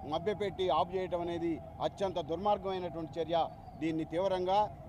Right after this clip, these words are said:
ఈ ఖమ్మం జర్నలిస్టులు అందరం వ్యతిరేకిస్తున్నాం. వెంటనే ఈ స్థలాలు ఇచ్చేందుకు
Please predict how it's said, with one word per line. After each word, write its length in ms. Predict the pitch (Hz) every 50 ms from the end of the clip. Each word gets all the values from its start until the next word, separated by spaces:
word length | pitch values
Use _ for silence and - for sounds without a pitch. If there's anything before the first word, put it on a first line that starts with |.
| - 135
ఈ 20 |
ఖమ్మం 380 | 139 - 151 156 180 190 190 185
జర్నలిస్టులు 460 | 185 180 180 180 170 160 160 165 165
అందరం 320 | 165 165 165 175 170 170
వ్యతిరేకిస్తున్నాం. 760 | 160 147 143 175 175 185 - 175 - - 185 175 196 208 196 160 - - - - -
వెంటనే 340 | - 151 160 160 196 202 196
ఈ 120 | 190 175
స్థలాలు 400 | 165 - 170 165 180 190 185 175
ఇచ్చేందుకు 500 | 165 156 - 180 180 180 180 175 - 180